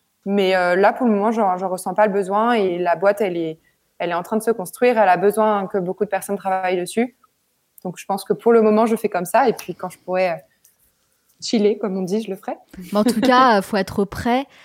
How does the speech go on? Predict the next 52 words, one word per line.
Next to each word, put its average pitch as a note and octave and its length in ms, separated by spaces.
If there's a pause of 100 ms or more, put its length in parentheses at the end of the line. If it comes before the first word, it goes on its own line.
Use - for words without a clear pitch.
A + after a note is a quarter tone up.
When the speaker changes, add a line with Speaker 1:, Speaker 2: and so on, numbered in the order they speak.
(160)
Speaker 2:
à F3 160
faire A3 200
des G3+ 100
sacrifices G#3 720
et - 40
à D#3+ 80
travailler F#3+ 560
énormément, A3 840
euh, F3 100
au F#3+ 140
lancement A3 480
d'une F#3+ 160
start-up. - 520 (200)
Ça, G#3 220
c'est F#3+ 160
clair. E3+ 360
Ça - 140
va E3+ 60
pas G3+ 140
se - 60
faire A3 160
tout - 120
seul. E3+ 280
Speaker 1:
Ouais. - 140 (280)
Speaker 2:
Et, G3+ 160
et A#3 40
vous A#3 140
vous A#3 140
levez, A#3 400
euh, G3+ 100
à G#3 100
quelle A#3 220
heure B3+ 120
le A3+ 100
matin ? G#3 300
Vous A3 100
vous F#3+ 80
couchez, G#3+ 300
vous F#3+ 60
couchez - 300
à G3+ 80
quelle A#3 180
heure C4 100
le A3+ 120
soir ? B3 360 (220)
Quels A3 120
sont B3+ 140
un A#3+ 60
peu B3 100
vos G3+ 240
horaires, G#3 300
justement ? F3 440